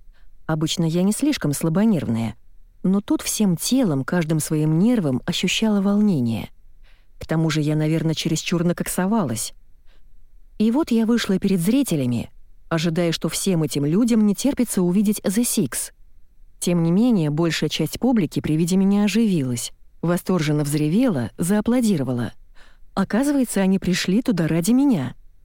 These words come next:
На мне было чёрное платье холтер, примечание, платье без спинки, закреплённое на задней части шеи и талии, конец примечания,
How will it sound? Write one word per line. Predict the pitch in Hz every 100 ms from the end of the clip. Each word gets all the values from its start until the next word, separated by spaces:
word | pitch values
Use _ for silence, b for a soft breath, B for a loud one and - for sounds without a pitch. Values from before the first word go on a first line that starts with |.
| - - - - - - -
На | 175 175
мне | 196
было | 180 180
чёрное | 170 - 196 165 160
платье | - 175 147 151
холтер, | - 208 254 - 135 - - - -
примечание, | - 202 - 160 123 120 107 - - - -
платье | 190 254 247
без | 214 240
спинки, | - 277 220 -
закреплённое | 135 143 147 208 247 226 208
на | 180
задней | 185 247 233
части | 196 175 156 151
шеи | - 233 226
и | - 226
талии, | - 160 120 117 - - - -
конец | 156 202 -
примечания, | 226 226 - 147 117 110